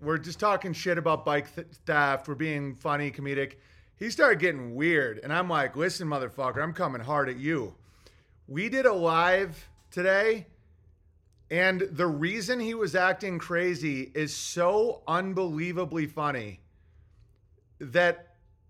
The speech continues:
it's almost mind-blowing. Okay? I'm used to it. Coddington's used to it. He even said, I'm like, he's like, "I'm so used to these synchronicities now, I just roll with it."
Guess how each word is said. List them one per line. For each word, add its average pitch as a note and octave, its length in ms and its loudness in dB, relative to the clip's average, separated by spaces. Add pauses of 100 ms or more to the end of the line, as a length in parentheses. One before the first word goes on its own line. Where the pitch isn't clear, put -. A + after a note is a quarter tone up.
(500)
it's E3+ 220 -2
almost G3+ 600 0
mind-blowing. C3 800 -2 (960)
Okay? D#3+ 480 0 (440)
I'm A3+ 240 0
used A#3 280 -2
to A3 140 4
it. G#3+ 160 2
Coddington's F3+ 540 0
used D#3+ 240 -2
to D#3 140 0
it. D3 200 0 (420)
He F#3+ 100 -4
even G3+ 180 -4
said, F#3+ 240 4
I'm D#3+ 120 2
like, D3 460 0
he's D#3+ 180 -6
like, E3+ 160 4
"I'm F3 120 0
so A3 160 2
used G3 240 -2
to F#3+ 80 -12
these E3 180 -6
synchronicities D#3 580 -4
now, D#3+ 200 0
I D#3+ 80 0
just B2+ 200 -6
roll B2+ 280 0
with D#3+ 100 0
it." F#3 220 0